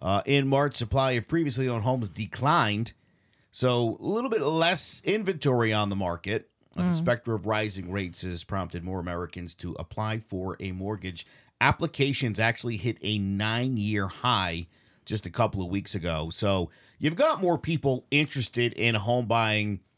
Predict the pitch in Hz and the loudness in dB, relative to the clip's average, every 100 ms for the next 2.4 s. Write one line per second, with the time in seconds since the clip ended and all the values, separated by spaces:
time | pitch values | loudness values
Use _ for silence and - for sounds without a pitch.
0 | _ _ - 165 233 220 196 196 165 160 | _ _ -2 0 0 0 0 2 2 4
1 | 135 135 196 160 113 85 165 107 127 156 | 4 4 2 2 2 2 0 2 4 4
2 | 113 - - | 4 0 0